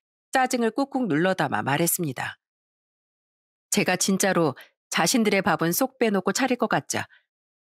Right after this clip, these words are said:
그제야 형님은 투덜대며 못 이기는 척 나무를 다듬더라고요.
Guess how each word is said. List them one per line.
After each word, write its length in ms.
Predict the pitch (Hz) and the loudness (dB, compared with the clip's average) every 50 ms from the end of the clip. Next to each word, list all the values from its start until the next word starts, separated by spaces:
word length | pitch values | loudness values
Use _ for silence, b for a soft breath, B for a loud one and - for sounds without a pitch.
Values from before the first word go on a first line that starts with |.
| _ _ _ | _ _ _
그제야 320 | - 190 - 196 190 190 | -2 0 0 2 2 2
형님은 500 | 208 226 214 202 190 180 175 170 147 123 | 0 0 0 0 2 2 2 0 0 -2
투덜대며 680 | - - 285 - 269 254 240 196 170 131 104 85 - - _ _ _ _ _ _ _ | -4 -4 0 2 2 2 2 0 -2 -2 -2 -4 -6 -8 _ _ _ _ _ _ _
못 140 | - 156 190 202 220 | 0 2 4 4 4
이기는 340 | 233 - 233 208 180 160 151 | 4 2 2 2 2 0 0
척 220 | - 147 104 - _ _ _ | -2 -4 -4 -4 _ _ _
나무를 340 | 117 135 156 170 175 180 175 | -2 0 0 2 2 0 0
다듬더라고요. 760 | - - 170 - 185 190 - 190 180 139 - - - - - | 0 0 0 0 0 0 0 0 0 0 -2 -4 -8 -10 -10